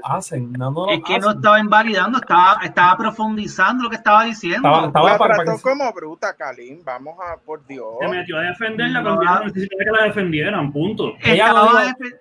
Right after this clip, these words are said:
Speaker 1: ella no dijo, "Coño, Dalmau, tú no tienes un ejemplo bueno ahí que me ayude".
Speaker 3: Sin
Speaker 4: Ella no dijo
Speaker 3: necesidad,
Speaker 4: eso.
Speaker 3: porque para
Speaker 2: Decir
Speaker 3: mí ella
Speaker 2: algo.
Speaker 3: estaba explicando,
Speaker 1: Pero podía
Speaker 3: ella
Speaker 1: parar,
Speaker 3: estaba
Speaker 1: pero
Speaker 3: explicando
Speaker 1: po-
Speaker 3: bien su plan.
Speaker 1: podía,
Speaker 2: Pero
Speaker 1: él
Speaker 2: no,
Speaker 1: podía
Speaker 2: yo
Speaker 1: hacerlo
Speaker 2: creo, yo
Speaker 1: antes
Speaker 2: no
Speaker 1: que
Speaker 2: creo
Speaker 1: César
Speaker 2: que
Speaker 1: hablara. Después
Speaker 2: yo no
Speaker 1: que ella se
Speaker 2: creo
Speaker 1: expresara.
Speaker 2: que,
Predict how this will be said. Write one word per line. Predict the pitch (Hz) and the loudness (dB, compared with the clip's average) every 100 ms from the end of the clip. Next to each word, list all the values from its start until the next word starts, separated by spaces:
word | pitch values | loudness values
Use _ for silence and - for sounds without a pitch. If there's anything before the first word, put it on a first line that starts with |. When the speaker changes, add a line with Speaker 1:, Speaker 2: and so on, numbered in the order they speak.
| - | -4
Speaker 1:
ella | 170 190 | 0 0
no | 226 226 | 0 -2
dijo, | 226 208 | -2 0
"Coño, | 247 254 247 208 190 | 0 2 0 0 -2
Dalmau, | 156 175 208 226 | -2 -2 0 -4
tú | 202 | -6
no | 214 | -6
tienes | 240 233 | -6 -6
un | 226 | -6
ejemplo | 220 220 220 208 | -8 -10 -6 -6
bueno | 220 214 | -6 -6
ahí | 214 202 | -8 -8
que | 208 | -8
me | 196 | -6
ayude". | 202 170 127 127 - - 185 - 190 - | -2 0 0 0 -2 -4 -10 -8 -10 -8
Speaker 3:
Sin | 208 208 | -8 0
Speaker 4:
Ella | 175 220 | 0 2
no | 220 | 0
dijo | 226 220 | 2 2
Speaker 3:
necesidad, | 233 | 2
Speaker 4:
eso. | 240 | 2
Speaker 3:
porque | 262 269 | 2 4
para | 269 - | 4 2
Speaker 2:
Decir | 277 277 | -2 -2
Speaker 3:
mí | |
ella | 269 254 | 4 6
Speaker 2:
algo. | 311 349 | 6 2
Speaker 3:
estaba | 359 320 240 160 | 0 2 2 -2
explicando, | 135 - - 175 | -6 -10 0 2
Speaker 1:
Pero | 180 | 4
podía | 175 165 165 | 6 6 6
Speaker 3:
ella | |
Speaker 1:
parar, | 214 208 | 4 2
Speaker 3:
estaba | 208 - | 2 0
Speaker 1:
pero | 165 165 | 4 4
Speaker 3:
explicando | 160 160 156 | 4 2 0
Speaker 1:
po- | |
Speaker 3:
bien | - - _ _ | -10 -20 _ _
su | _ 156 | _ -20
plan. | - - | -6 4
Speaker 1:
podía, | 165 156 | 4 6
Speaker 2:
Pero | 254 254 - | 4 4 0
Speaker 1:
él | 160 220 | -2 0
Speaker 2:
no, | |
Speaker 1:
podía | 220 214 | 2 0
Speaker 2:
yo | |
Speaker 1:
hacerlo | 208 220 254 | 0 0 2
Speaker 2:
creo, | 294 302 | 4 4
yo | |
Speaker 1:
antes | 202 262 | 4 2
Speaker 2:
no | 302 | 2
Speaker 1:
que | 302 | 4
Speaker 2:
creo | 302 226 | 4 4
Speaker 1:
César | 165 175 | 4 4
Speaker 2:
que | 156 | 4
Speaker 1:
hablara. | 139 131 147 131 127 _ _ 143 | 4 4 2 -2 -8 _ _ -8
Después | 135 214 | -6 -4
Speaker 2:
yo | 247 | -2
no | |
Speaker 1:
que | 277 | -2
ella | 196 | 0
se | 262 | 0
Speaker 2:
creo | 247 233 | 0 -2
Speaker 1:
expresara. | 202 226 240 | -2 0 0
Speaker 2:
que, | 190 - | -2 -10